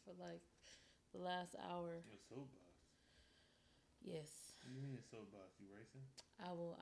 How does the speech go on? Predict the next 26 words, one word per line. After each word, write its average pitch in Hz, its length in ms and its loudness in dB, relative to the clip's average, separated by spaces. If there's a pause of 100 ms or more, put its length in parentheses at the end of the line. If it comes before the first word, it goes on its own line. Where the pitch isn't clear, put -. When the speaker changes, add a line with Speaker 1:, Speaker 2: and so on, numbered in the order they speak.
Speaker 1:
I 180 60 2
will 180 280 2
explain 175 480 0
this 175 140 2 (100)
to 180 60 -2
you 175 160 2
later, 160 260 0
baby. 160 260 -2 (2750)
Speaker 2:
Is 120 120 -8
it 104 60 -10
'cause 113 140 -6
you 101 160 -6
playing 110 220 -8
with 104 100 -10
soap? - 240 -8 (200)
Speaker 1:
No. 175 200 4 (400)
<laughs> 392 720 12
I'm 302 220 10
not 262 200 12
playing 262 240 10
with 240 160 8
soap. 233 320 6 (440)
It 269 100 10
is 262 140 10
hand 233 260 12
sanitizer. 202 680 8